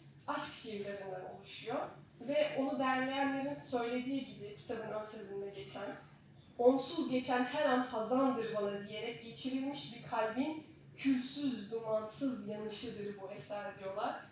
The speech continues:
Çok güzel bir tabir. Ben onu okuyunca çok etkilenmiştim. Ve şöyle diyorlar aynı zamanda: "Ve bu kitap modern zamanın ruhsuzluğuna karşı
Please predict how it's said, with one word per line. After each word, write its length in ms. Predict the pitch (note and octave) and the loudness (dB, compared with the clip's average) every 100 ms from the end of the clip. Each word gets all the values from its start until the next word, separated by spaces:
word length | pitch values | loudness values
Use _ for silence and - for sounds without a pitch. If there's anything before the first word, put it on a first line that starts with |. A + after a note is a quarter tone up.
| - | -10
Çok 160 | C#4 A3+ | -8 -4
güzel 360 | G#3+ G#3+ G3+ | 4 4 4
bir 60 | - | 0
tabir. 340 | G3 F#3+ F#3+ | -4 -4 -6
Ben 240 | G#3 G#3 G#3 | -6 -6 -6
onu 80 | |
okuyunca 320 | G#3 - G3+ - | -8 -10 -10 -10
çok 100 | - | -10
etkilenmiştim. 840 | G3+ - G3 G3 - - B3+ B3+ | -12 -12 -12 -12 -12 -10 -4 -2
Ve 40 | |
şöyle 360 | C4 C4 B3 G#3 | 0 0 0 -2
diyorlar 380 | G3 F#3+ F#3+ - | -2 -4 -4 -6
aynı 120 | G3+ | -8
zamanda: 520 | G3+ G3 F#3+ G3+ A#3+ - - - | -8 -8 -10 -10 -12 -14 -18 -4
"Ve 120 | B3 | -2
bu 100 | C4 | -2
kitap 480 | D#4 - C#4 - A3 | -4 -6 -2 -2 0
modern 400 | A3 A3 B3+ D4+ | 0 4 4 4
zamanın 600 | B3+ A#3 A3+ G#3 G#3 G3+ | 4 4 4 2 2 -2
ruhsuzluğuna 800 | A3+ - - C4 A3+ B3 D4 D4+ | -6 -8 -4 -4 0 4 4 4
karşı 440 | B3+ A#3+ - - | 6 6 4 0